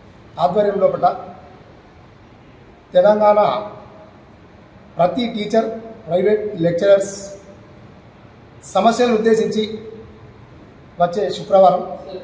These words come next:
ఇరవై మూడవ తారీఖున ఫిలిం భవన్లో పెద్ద మొత్తంలో రాష్ట్ర స్థాయిలో సభను ఏర్పాటు చేయడం జరుగుతుంది. దానికి, దానికి ఉన్నటువంటి సమస్యలు, అంటే లెక్చరర్స్కు, టీచర్స్కు ఉన్నటువంటి సమస్యలను ఉద్దేశించే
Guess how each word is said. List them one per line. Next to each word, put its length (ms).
ఇరవై 220
మూడవ 300
తారీఖున 340
ఫిలిం 260
భవన్లో 380
పెద్ద 120
మొత్తంలో 320
రాష్ట్ర 260
స్థాయిలో 380
సభను 360
ఏర్పాటు 300
చేయడం 240
జరుగుతుంది. 380
దానికి, 340
దానికి 260
ఉన్నటువంటి 380
సమస్యలు, 280
అంటే 100
లెక్చరర్స్కు, 520
టీచర్స్కు 380
ఉన్నటువంటి 300
సమస్యలను 420
ఉద్దేశించే 420